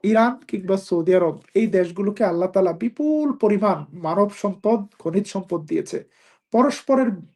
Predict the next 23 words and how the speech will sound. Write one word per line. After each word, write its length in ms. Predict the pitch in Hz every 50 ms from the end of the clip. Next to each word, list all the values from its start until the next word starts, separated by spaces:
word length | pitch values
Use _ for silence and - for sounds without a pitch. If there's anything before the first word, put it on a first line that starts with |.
| _ _ -
বিরুদ্ধে 420 | 240 240 240 208 180 - 233 214
রেষারেষি, 880 | 165 160 165 190 208 208 - 240 214 226 226 - - 220 202 175 160 -
ঘেঁষাঘেঁষি 560 | - 190 196 - 254 240 220 240 226 - 240 202
না 180 | 185 185 202
করে 360 | 202 - 208 208 226 277 - - _ - - _ _ _ -
তারা 200 | 190 190 196 190
যেন 200 | 190 196 196 196 226 262 320 - - _ _ _ _ _ _ _ -
নিজেদের 560 | 156 170 190 196 196 226 233 190 220 202 175 - - _ _ _ _ _ _ _ _ _ _ _ _ _ _
শক্তি 420 | - - - 180 175 - - 214
বৃদ্ধি 360 | 196 160 175 190 156 156 180 185
করে 360 | - 175 160 151 127 - - _ - 156
জ্ঞান, 360 | 156 180 180 180 180 175 170
বিজ্ঞান 540 | 160 151 156 175 160 165 - 190 185 190 185
এবং 220 | 160 151 160 156 156 -
প্রযুক্তিতে। 680 | - 175 165 180 175 - - - 156 147 - 101 - _ _ _ _ _ _ _ _ _ - 175
নতুবা 500 | 180 175 - 196 202 208 226 277 339 - _ _ _ _ _ -
অতীতে 340 | - 165 - 214 208 226 220
যেমন 440 | 214 202 190 190 202 220 262 285 - _ _ _ _ _ _ _ -
অনৈক্যের 500 | 170 190 220 247 240 - - 262 254 240
কারণে 320 | - 233 220 226 226 233
মার 240 | 208 196 190 196 196
খেয়েছে, 500 | 202 - 214 208 202 - 247 262 311 302 - -
ভবিষ্যতেও 760 | 160 151 151 170 196 196 - - 190 196 220 233 269 339 349